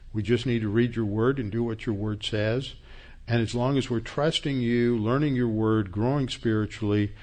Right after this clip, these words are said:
you will direct our paths, and we don't have to worry about missing out on something or making some terribly disastrous decision because we're trusting you, and you have promised that you will guide and direct us.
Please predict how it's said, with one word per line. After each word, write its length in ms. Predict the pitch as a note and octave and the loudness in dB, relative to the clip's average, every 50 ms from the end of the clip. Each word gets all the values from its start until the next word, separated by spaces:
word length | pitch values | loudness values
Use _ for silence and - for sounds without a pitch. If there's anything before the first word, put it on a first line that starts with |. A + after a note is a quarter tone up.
| - - - - - - | -18 -18 -20 -20 -18 -10
you 260 | - G2+ A2 C3 D3 D3+ | -4 2 6 8 8 8
will 260 | C3 A#2+ A#2+ B2 B2 | 8 6 6 6 4
direct 480 | G2+ G#2 A#2+ A2+ A2+ A#2 A#2 A2+ - A#2 | 4 2 2 2 4 2 0 0 -2 -2
our 140 | A2 G#2+ G#2+ | 0 -2 -2
paths, 580 | - - - C#3 C#3 B2 G#2+ G#2+ G#2+ G2 - | -4 -6 -4 -2 0 0 0 0 -2 -2 -4
and 100 | A2 G#2 | -4 -2
we 80 | A2 A#2+ | -2 -2
don't 160 | B2+ C3+ B2+ | -2 -2 -2
have 240 | A#2+ B2 A#2+ A#2 A#2+ | -2 -2 -4 -4 -2
to 80 | - | -2
worry 240 | A#2 G#2 G#2 A2 A#2 | -2 0 0 0 0
about 300 | A#2 A2 A2 A2 A2+ A2 | 0 0 -2 -2 -2 -2
missing 520 | A2 A2+ A2 A2+ B2+ B2 - - D3+ D3+ D3 | -2 0 2 2 2 2 0 -4 -6 -4 -4
out 300 | C#3+ C#3+ D#3+ F3+ E3+ - A2+ | -4 -2 -2 -4 -4 -4 -4
on 160 | A2+ G#2 F#2+ | -4 -4 -4
something 540 | - - A2+ G2+ G2 - - - - F#2 - - - - - - - - - - | -6 -6 -6 -6 -6 -8 -10 -12 -12 -12 -16 -18 -18 -18 -18 -18 -18 -16 -10 -6
or 220 | G#2+ G#2 G#2 G#2+ | -2 -2 -2 -2
making 460 | G#2+ A2 B2 B2+ B2 B2 C#3 A#2+ A2 | 0 2 2 2 2 0 -2 -2 -2
some 260 | - - A#2+ A2+ G#2+ | -2 -2 -2 -2 -2
terribly 520 | - - - B2 B2 C3 B2+ A#2+ B2+ C3+ B2 | -4 -4 -2 0 0 0 0 0 0 0 0
disastrous 1000 | G#2+ A2 A2 F#2+ F2+ G2 A2+ A#2+ A#2+ B2+ B2 B2 - - - B2 B2 A#2+ - - | 2 0 -2 -2 0 -2 0 0 2 0 0 -2 -6 -6 -4 -4 -4 -4 -6 -6
decision 680 | - A#2+ A2+ - - D3+ D#3 E3+ D3 - G#2+ G#2 A2 | -4 -4 -2 -2 -2 0 0 0 0 0 -4 -4 -4
because 560 | A2 A2 - - - A#2 A2 A#2 A2+ A2+ - - - - - - - - - - - | -4 -6 -6 -4 -2 0 2 2 0 -2 -4 -10 -14 -16 -18 -18 -16 -18 -20 -12 -2
we're 140 | - A#2 B2 | 4 4 4
trusting 540 | B2+ - - B2 B2 B2 - - C#3+ B2 A2 | 4 4 0 0 0 0 -2 -2 -2 0 0
you, 300 | G2+ A2 A2+ B2 C3 - | 2 2 2 2 2 0
and 260 | A#2 A#2 A2 A2 A2+ | -2 -2 -2 -2 -2
you 160 | A2 A#2 B2+ | 0 2 0
have 140 | C#3 C#3 - | 0 0 -4
promised 480 | - - G#2+ A2 A2 G#2+ A#2 A2+ - - | -6 -4 -4 -4 -2 -4 -4 -6 -6 -6
that 100 | A#2+ A2 | -6 -6
you 180 | G#2+ A2+ A2+ | -2 0 0
will 140 | A2 A2 A2 | 0 0 -2
guide 440 | G#2 F2+ G#2+ G2 G2+ G#2 G#2+ G#2+ A2 | -2 -2 -2 0 2 2 0 0 0
and 180 | A2 G#2 G2+ | -2 -4 -4
direct 480 | - G#2+ G2+ G#2 A2+ B2 A#2+ - - - | -6 -6 -4 -2 0 0 -2 -4 -4 -8
us. 320 | F#2+ F#2 F#2 - - - | -6 -6 -6 -8 -10 -12